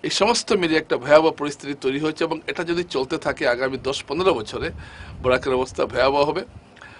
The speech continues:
কারণ সবাই যদি বাইরে চলে যায়, তাহলে যারা যারা বয়স হয়েছে তারাই শুধু এখানে থাকবেন, একটা সময় এরকম আসবে, বাড়িতে শুধুমাত্র বুড়ো বুড়ি বা হয়তো বয়স্করাই থাকবেন একটা গ্রামে, কোনো ইয়াং ছেলে নেই, কিচ্ছু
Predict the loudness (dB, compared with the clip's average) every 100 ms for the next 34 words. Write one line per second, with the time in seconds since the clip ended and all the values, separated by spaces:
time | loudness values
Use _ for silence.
0 | -8 2 2 2 -6 -20 -14 2 4 6
1 | 4 6 6 6 2 2 4 2 0 -4
2 | -2 -2 0 2 4 8 6 6 -4 -20
3 | -6 -2 0 0 0 4 6 6 2 0
4 | 2 -2 -2 -6 -4 -6 -6 -20 -20 -16
5 | -12 -4 -2 0 0 0 0 2 2 0
6 | -6 -6 -10 -16 -6 -2 -2 -2 -8 -2
7 | 0 0 0 -2 0 0 0 -2 -4 -8
8 | -20 -14 -4 -2 -2 -2 -4 -4 -2 -2
9 | 0 -2 -4 -6 -4 -6 -4 -6 -6 -8
10 | -8 -4 -2 -2 -6 -14 -12 -4 -2 -2
11 | -8 -10 -10